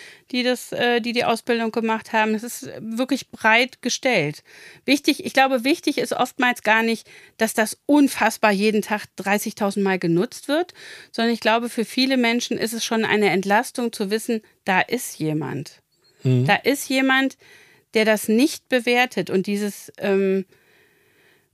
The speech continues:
Speaker 1: wir sind so müde, immer wieder zu hören, und ich glaube, das kennt jeder, wenn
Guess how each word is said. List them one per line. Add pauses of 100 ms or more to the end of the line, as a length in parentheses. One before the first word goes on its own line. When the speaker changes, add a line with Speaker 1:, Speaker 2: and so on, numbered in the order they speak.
(140)
Speaker 1:
wir
sind
so
müde,
immer
wieder
zu
hören,
und
ich
glaube,
das
kennt
jeder,
wenn